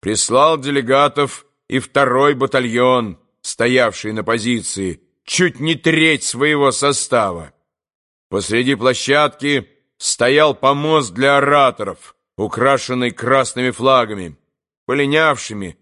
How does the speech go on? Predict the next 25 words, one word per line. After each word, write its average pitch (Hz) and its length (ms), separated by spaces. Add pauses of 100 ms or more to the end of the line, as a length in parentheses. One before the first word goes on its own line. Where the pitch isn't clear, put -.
(120)
от 95 200
времени 127 560
и 120 40
дождя 117 640
с - 100
тех - 280
пор, 143 320
как 107 240
помост 120 420
был 117 240
выстроен 110 720 (320)
для 117 260
смотра 123 520
командующего 127 1080
армией. 92 460 (680)
Теперь 175 460
уже 165 240
смотры 151 600
делаются 139 640
не 127 160
в 120 80
строю, 107 800 (640)
а 143 160
с - 120
трибуны. 101 880